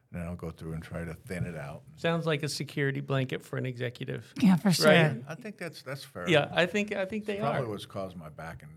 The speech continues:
Speaker 1: neck
Speaker 2: <laughs>
Speaker 1: problems.
Speaker 3: I was gonna say.
Speaker 2: Probably.
Speaker 3: So,
Speaker 2: Probably.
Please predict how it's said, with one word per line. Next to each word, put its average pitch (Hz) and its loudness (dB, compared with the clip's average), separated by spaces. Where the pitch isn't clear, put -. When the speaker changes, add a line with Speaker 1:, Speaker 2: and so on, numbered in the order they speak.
Speaker 1:
neck 240 8
Speaker 2:
<laughs> - -2
Speaker 1:
problems. 220 4
Speaker 3:
I 240 12
was 208 8
gonna 220 12
say. 180 10
Speaker 2:
Probably. - 4
Speaker 3:
So, 311 10
Speaker 2:
Probably. 185 0